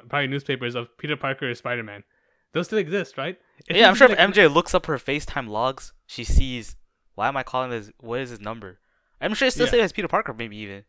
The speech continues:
Speaker 2: I don't know.
Speaker 1: Yeah, I think it's supposed to be that the universe itself changed. Like, the universe i-, itself changed to one where they di-, where Peter Parker didn't exist, essentially. Not just they forgot him, like, he just straight up didn't exist in that mo-,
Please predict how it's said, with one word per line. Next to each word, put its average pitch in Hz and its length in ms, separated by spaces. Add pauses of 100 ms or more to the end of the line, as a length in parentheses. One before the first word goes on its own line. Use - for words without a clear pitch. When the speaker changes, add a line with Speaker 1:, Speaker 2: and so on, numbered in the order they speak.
(540)
Speaker 2:
I 175 40
don't 208 140
know. 87 240
Speaker 1:
Yeah, 151 240 (180)
I 175 80
think 220 220
it's 226 140
supposed 190 180
to - 40
be 202 80
that 156 140
the 143 80
universe 147 320
itself 127 280
changed. 107 440
Like, 127 140
the 151 80
universe 180 300
i-, 160 220
itself 147 360
changed 143 460 (160)
to 156 120
one 143 360
where 139 120
they 135 80
di-, 135 240
where 143 240
Peter 160 180
Parker 151 280
didn't 143 400
exist, 110 400
essentially. 110 380
Not 139 180
just 185 120
they 180 100
forgot 135 280
him, 113 60
like, 113 100
he 135 60
just 139 140
straight 139 100
up 120 60
didn't 120 180
exist 110 280
in 120 40
that 107 120
mo-, 113 120